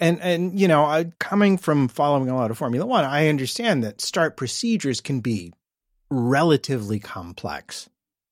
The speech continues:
but not in Formula E. And I asked him this question, and I'm like, "Well, you know, but, you know, how complicated is it really to start the car?" And he looked at me and he just went, "Well, you just push a button and step on the pedal."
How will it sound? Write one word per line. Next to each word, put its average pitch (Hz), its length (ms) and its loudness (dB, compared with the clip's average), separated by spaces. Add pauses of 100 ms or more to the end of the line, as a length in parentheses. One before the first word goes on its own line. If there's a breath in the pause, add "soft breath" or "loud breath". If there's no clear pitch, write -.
but 156 200 4
not 151 240 6
in 123 140 4
Formula 117 540 2
E. 113 360 -8 (480)
And 160 200 0
I 143 140 2
asked 147 360 2
him 147 80 2
this 143 160 0
question, 131 540 0
and 127 80 -4
I'm 139 140 0
like, 127 240 2 (320)
"Well, 220 120 -2
you 196 120 4
know, 147 160 4 (220 soft breath)
but, 208 200 2
you 233 200 0
know, 208 80 4
how 233 180 2
complicated 247 560 2
is 131 100 2
it 156 100 0
really 165 220 4
to 143 120 4
start 135 260 2
the 143 80 -6
car?" 165 320 2
And 117 100 -2
he 127 120 0
looked 135 280 0
at 147 100 -8
me 131 300 -2
and 127 100 0
he 127 100 0
just 123 280 -4 (560 soft breath)
went, 123 320 -2
"Well, 98 420 -2 (260)
you 147 160 0
just 135 200 0
push 131 220 0
a 143 40 2
button 113 380 -2
and 107 160 -4
step - 260 -2
on 98 140 -4
the 85 60 -10
pedal." 80 440 -12